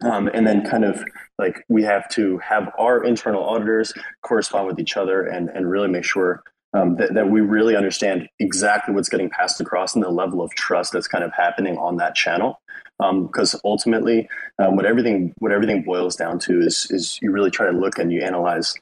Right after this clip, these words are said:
um, this, the, the kind of, like, the blast radius, um, or, like, the, the scope of trust that these different actions can have. Um, so yeah, I guess th-, that's just my,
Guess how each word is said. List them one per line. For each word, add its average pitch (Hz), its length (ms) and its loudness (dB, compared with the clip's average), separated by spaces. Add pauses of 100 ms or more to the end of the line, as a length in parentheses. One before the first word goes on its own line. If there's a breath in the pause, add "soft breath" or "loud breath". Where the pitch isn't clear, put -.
(280 loud breath)
um, 87 300 -2
this, 90 300 0
the, - 340 -2
the 87 180 0 (380)
kind 143 180 2
of, 120 40 4
like, 107 140 2
the 87 60 0
blast 87 440 0
radius, 85 580 0
um, 87 380 -2 (320 loud breath)
or, 92 160 2
like, 82 260 0
the, 90 160 2
the 82 140 -2
scope 92 340 0
of 80 140 -6
trust - 420 0 (300 loud breath)
that 98 120 -4
these 175 140 0
different 175 320 0
actions - 400 0
can 185 140 -2
have. 110 340 0 (480 loud breath)
Um, 85 380 -2 (500)
so 104 140 0
yeah, 90 220 4
I 90 40 2
guess 113 300 0
th-, 98 240 -2
that's 101 260 2
just - 180 0
my, 87 240 2